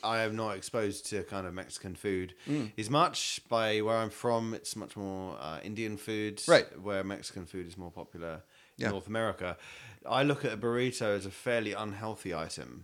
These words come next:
Speaker 1: but I'm assuming you've, you've done something there to make it
Speaker 2: Yeah, I mean,
Speaker 1: not an unhealthy
Speaker 2: it's
Speaker 1: item.
Speaker 2: super straightforward. I, I make my own spice blends, um, and then it's ground beef, corn, a bit of rice, cheese. That's
Speaker 1: Right.
Speaker 2: it.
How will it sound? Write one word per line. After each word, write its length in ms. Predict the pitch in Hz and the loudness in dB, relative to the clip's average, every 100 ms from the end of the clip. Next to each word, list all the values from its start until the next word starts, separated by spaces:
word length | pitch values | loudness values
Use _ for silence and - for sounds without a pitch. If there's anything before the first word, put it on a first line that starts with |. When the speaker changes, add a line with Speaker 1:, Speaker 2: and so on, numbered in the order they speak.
| - | -6
Speaker 1:
but 80 | 95 | -4
I'm 160 | 95 | -2
assuming 720 | 92 - 113 110 104 101 98 | -2 -2 0 2 2 0 -2
you've, 460 | 98 101 95 - - - | -2 0 0 -2 -14 -6
you've 200 | 98 98 | -4 0
done 220 | 104 101 | -2 -2
something 320 | 101 90 92 | -6 -4 -4
there 180 | 90 87 | -2 -4
to 140 | - | -4
make 240 | 90 85 90 | -6 -4 -4
it 240 | 82 120 | -4 2
Speaker 2:
Yeah, 80 | 165 - | 2 8
I 120 | 135 | 8
mean, 120 | 135 | 8
Speaker 1:
not 200 | 135 127 | 4 2
an 60 | 90 | 0
unhealthy 100 | - 80 80 | 0 2 2
Speaker 2:
it's 160 | 73 78 | 2 2
Speaker 1:
item. 80 | 80 | -2
Speaker 2:
super 460 | - - 156 147 123 | -2 2 2 2 0
straightforward. 680 | 123 107 101 95 87 87 - _ - | 0 0 2 2 2 0 -8 _ -2
I, 220 | 101 92 87 - | 0 0 -4 -4
I 60 | |
make 260 | 101 98 - | -2 -2 0
my 160 | 101 92 | 0 2
own 260 | 95 95 | 2 2
spice 340 | 95 - 92 - | 0 2 2 2
blends, 640 | 95 92 90 92 - - _ _ | 2 2 2 0 -2 -4 _ _
um, 440 | 87 82 82 82 - | -2 0 0 -2 -4
and 200 | 90 82 | -6 -2
then 420 | 82 80 80 80 73 | 0 0 0 -4 -6
it's 220 | 82 71 | -6 -6
ground 380 | - 82 80 76 | 0 2 2 0
beef, 400 | 82 80 - - - _ | -2 -2 -6 -16 -20 _
corn, 480 | - 78 78 76 76 _ - - - | -4 -2 -2 -6 -12 _ -20 -20 -14
a 60 | |
bit 140 | 78 76 | -6 -2
of 80 | 80 | 2
rice, 440 | 78 78 - - _ - | 2 2 0 -2 _ -8
cheese. 420 | - 78 73 - - _ _ _ _ - | -6 -4 -4 -6 -8 _ _ _ _ 0
That's 320 | 80 98 85 | 4 6 4
Speaker 1:
Right. 80 | |
Speaker 2:
it. 100 | 151 | 2